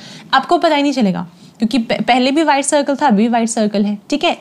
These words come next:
लेकिन अगर मैं आपको बोलूँ, अभी आप अपनी eyes बंद करो एक बार और मैंने कुछ ऐसे कर दिया, ये ऐसे करके, और मैं बोलती हूँ, "Eyes open करो," अब देखो, अब आप ये कहोगे कि पहले initially ऐसे था,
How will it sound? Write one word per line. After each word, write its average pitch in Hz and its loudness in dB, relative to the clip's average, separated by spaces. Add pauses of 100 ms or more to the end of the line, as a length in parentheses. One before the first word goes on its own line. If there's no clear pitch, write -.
लेकिन 254 0
अगर 226 2
मैं 269 0
आपको 254 0
बोलूँ, 226 2
अभी 226 4
आप 240 2
अपनी 240 0
eyes 220 0
बंद 220 2
करो 220 2
एक 220 0
बार 226 2 (440)
और 277 4
मैंने 277 2
कुछ 330 -2
ऐसे 262 -2
कर 226 2
दिया, 175 0
ये 190 2
ऐसे 185 -2
करके, 175 -8 (580)
और 254 2
मैं 285 4
बोलती 277 2
हूँ, 247 0
"Eyes 262 2
open 269 2
करो," 285 2
अब 269 2
देखो, 262 -2
अब 277 0
आप 262 0
ये 262 2
कहोगे 240 2 (340)
कि 311 2
पहले 311 0 (560)
initially 320 4
ऐसे 269 -2
था, 233 -4